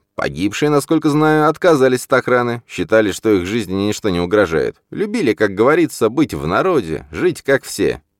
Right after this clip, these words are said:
Ещё имеются вопросы?» «На сегодня это всё, Василий Фомич». «Тогда, если позволите, у меня есть вопрос. Ваша группа прибыла в Гдышев для расследования упомянутых злодеяний.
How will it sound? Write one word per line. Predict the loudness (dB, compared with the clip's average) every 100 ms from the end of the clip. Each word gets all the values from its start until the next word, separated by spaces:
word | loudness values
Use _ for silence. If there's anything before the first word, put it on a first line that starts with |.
| _ _
Ещё | -10 -2 0
имеются | 2 -2 0 0
вопросы?» | 2 0 0 -4 -8 _ _ _ _ _ _ _
«На | -6
сегодня | -2 -2 -2 -2
это | -4 -4
всё, | -2
Василий | -2 -2 -8
Фомич». | -8 -8 -10 -16 -20 _ _ _ _
«Тогда, | -4 -2 2
если | 2 2 0
позволите, | 0 2 2 0 -4 -8 -8 _
у | -6
меня | -4 -2 -2
есть | -4 -6 -2
вопрос. | 0 0 2 2 0 -8 _ _ _ _ -4
Ваша | -2 -2
группа | -2 -2 -2
прибыла | -2 0 2 0
в | -2
Гдышев | -2 -2 0 -4
для | 0 2
расследования | 2 0 -2 0 0 -2 -4
упомянутых | 0 0 2 -2 -2 -4
злодеяний. | -2 -2 -2 -2 -2 -4 -12